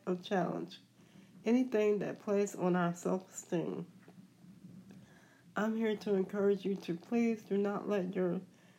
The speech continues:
disabilities or insecurities define you.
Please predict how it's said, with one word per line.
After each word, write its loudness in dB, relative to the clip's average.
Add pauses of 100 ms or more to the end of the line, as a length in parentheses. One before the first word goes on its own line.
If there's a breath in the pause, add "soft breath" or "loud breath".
(580 loud breath)
disabilities 2
or 2
insecurities 2
define 0
you. -6